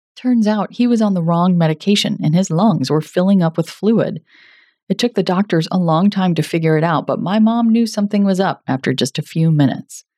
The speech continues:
I don't need you to be the illness whisperer, but you can put your powers of observation to use on keeping an eye, literally,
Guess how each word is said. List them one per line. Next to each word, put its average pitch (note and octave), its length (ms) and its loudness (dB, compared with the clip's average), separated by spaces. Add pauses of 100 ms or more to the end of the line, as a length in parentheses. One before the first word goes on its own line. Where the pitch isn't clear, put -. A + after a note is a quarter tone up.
(960)
I A3+ 60 -2
don't A#3+ 200 2
need F#3 260 0
you E3 100 0
to D#3+ 60 0
be D#3+ 180 0
the - 180 -4
illness F3 380 0
whisperer, - 580 -4 (100)
but D3 380 -2
you G3 140 2
can G#3+ 180 4
put D#4 200 -2
your A3+ 160 0
powers G#3 420 0
of F3+ 80 -2
observation F3 720 -2
to F3 120 -2
use E3+ 380 0
on D#3+ 140 2
keeping G3+ 380 0
an F#3+ 160 0
eye, F3+ 360 -2 (180)
literally, D3+ 540 -2